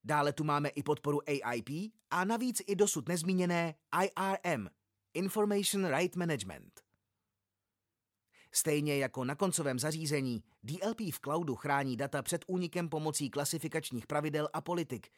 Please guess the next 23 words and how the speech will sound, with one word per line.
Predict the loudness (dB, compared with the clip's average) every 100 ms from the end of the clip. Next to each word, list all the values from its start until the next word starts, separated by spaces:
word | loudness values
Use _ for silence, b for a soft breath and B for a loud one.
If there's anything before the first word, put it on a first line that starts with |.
| B B B
které | -4 -2 0
vyhodnocují | 0 0 0 0 -2 0
citlivost | -2 0 -2 -2 -2
informací | -2 0 0 0 0 -2 -6 B B B B
a | 2 2
následně | 4 2 2 2 0 -2
tato | -4 -4
data | -4 -4 -4
chrání | 2 2 2 0
před | -4 -2
únikem | -2 0 2 0 -2 B
z | -4
prostředí | -2 -2 -2 -2 -2
Microsoft | -2 -2 0 0 -2 -4
tři | -4 -2
sta | 0 0
šedesát | 0 0 0 -2 -4
pět. | -8 -10 _ _ _ _ _ _ _ _ B B B
Je | 0 2
možné | 2 2 0
využít | 0 -2 -4 -2 -2
stejné | -2 -2 -2 -4
klasifikátory | -2 -2 -2 0 2 4 2 0